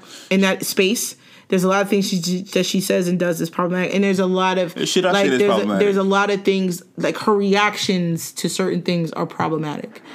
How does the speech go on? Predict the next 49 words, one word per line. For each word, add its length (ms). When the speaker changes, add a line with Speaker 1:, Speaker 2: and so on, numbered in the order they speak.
Speaker 1:
Like, 140
she 140
feels 300
like 140
she 220
has 540
to 340
address 540
everything, 640
and 380
I 160
wouldn't 240
even 280
felt 260
that 180
I 160
needed 300
to 180
address 380
this. 560
But 100
she 160
felt 280
she 180
had 320
to 140
address 340
it 60
because 280
everybody 340
was 120
saying 180
how 100
terrible 460
of 80
a 20
person 280
she 140
was. 220
And 280
I 100
feel 180
like 160
if 80
you 160
know 260
that 140
about 280
you, 320